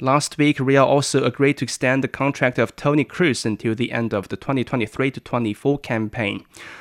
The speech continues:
The moves allow Madrid to keep two of its most experienced players in the midfield that will be refreshed by the cur-, uh, current, uh,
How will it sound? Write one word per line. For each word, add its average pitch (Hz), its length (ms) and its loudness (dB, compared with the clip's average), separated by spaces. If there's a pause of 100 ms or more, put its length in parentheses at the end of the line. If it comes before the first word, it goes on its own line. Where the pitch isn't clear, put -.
(140)
The 101 60 -8
moves 113 460 2
allow 107 300 0
Madrid 113 400 0
to 117 120 -4
keep - 280 -2
two 147 260 4
of 120 100 0
its 117 220 -2
most 127 340 2
experienced 139 640 0
players 104 440 -2
in 120 180 -4
the 110 60 -2
midfield 123 560 0
that 120 160 -2
will 113 100 0
be 117 160 -2
refreshed 156 800 -2
by 120 160 0
the 117 80 -4
cur-, - 260 -8
uh, 131 80 -4
current, 160 380 0
uh, 113 100 0